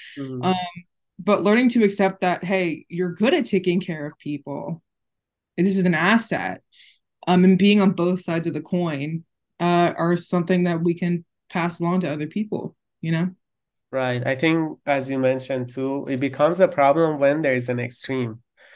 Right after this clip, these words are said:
Speaker 1: right?
Speaker 2: Mm-hmm.
Speaker 1: When we trying to take care or help others so much that we forget ourselves in the middle of that. So that's when it becomes problem. But I think that's such a great quality to have, to be a caring person, basically.
Speaker 2: Yeah.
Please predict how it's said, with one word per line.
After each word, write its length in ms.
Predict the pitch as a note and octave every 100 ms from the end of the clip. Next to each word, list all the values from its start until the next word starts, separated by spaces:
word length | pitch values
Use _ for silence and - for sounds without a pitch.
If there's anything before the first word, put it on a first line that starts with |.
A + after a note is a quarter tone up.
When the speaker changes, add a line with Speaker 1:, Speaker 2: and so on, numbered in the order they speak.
| - _
Speaker 1:
right? 280 | C3+ C3 C#3+
Speaker 2:
Mm-hmm. 80 | C#3+
Speaker 1:
When 200 | C#3 C3+
we 320 | B2+ B2 B2
trying 340 | B2 - C3+ C3
to 100 | B2+
take 300 | B2+ C3+ B2+
care 160 | C#3 C3+
or 100 | B2
help 280 | C3+ C3
others 340 | C3+ C3 C3 B2+
so 220 | C#3 C3+
much 380 | B2 C3 E3+ -
that 200 | B2+ A#2
we 120 | B2
forget 420 | B2 B2+ A#2+ B2
ourselves 640 | B2 A2+ - B2 B2+ C#3 C3+
in 80 |
the 100 | A#2+
middle 340 | A#2 A#2 B2+ C3+
of 120 | C#3 -
that. 260 | D#3 E3
So 140 | - B2+
that's 340 | B2+ C3 C3+
when 140 | C#3
it 100 | C3
becomes 380 | B2 A#2+ B2+ B2
problem. 340 | - B2+ D#3 F3
But 140 | C3+
I 100 | B2+
think 200 | B2+ E3
that's 260 | F#3+ C3+ -
such 160 | F3+
a 60 | G#3+
great 240 | D3+ D3+
quality 420 | - C3+ C#3 C3 B2+
to 140 | A#2
have, 340 | A#2+ C3 A#2+ - _ _ _ _ _ _ -
to 100 | B2+
be 140 | C3
a 80 | B2+
caring 360 | B2 C3+ B2+ A#2+
person, 640 | C3 C#3 C3 A2+ A#2 A#2
basically. 540 | A#2+ A#2+ A#2+ B2 B2+ -
Speaker 2:
Yeah. 140 | E3+